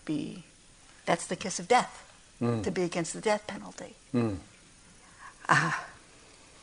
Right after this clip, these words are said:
Speaker 1: and they say, "Well, if it were your wife or your mother or whoever was killed by this horrible person, what would you do?"
Speaker 2: Mm. I know, it's the usual one
Speaker 1: But
Speaker 2: line.
Speaker 1: it's a very easy question to answer.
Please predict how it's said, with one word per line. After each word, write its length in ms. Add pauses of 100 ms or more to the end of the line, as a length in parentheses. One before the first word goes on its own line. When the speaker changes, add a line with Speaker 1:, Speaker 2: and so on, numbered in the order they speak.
(480)
Speaker 1:
and 80
they 80
say, 180
"Well, 300
if 120
it 140
were 100
your 200
wife 500
or 60
your 160
mother 440
or 360
whoever 440
was 360
killed 420
by 140
this 200
horrible 440
person, 640 (540)
what 240
would 120
you 120
do?" 400 (220)
Speaker 2:
Mm. 280 (440)
I 100
know, 240
it's 180
the 80
usual 420 (100)
one 200
Speaker 1:
But 100
Speaker 2:
line. 100
Speaker 1:
it's 80
a 40
very 420 (180)
easy 380
question 600
to 140
answer. 600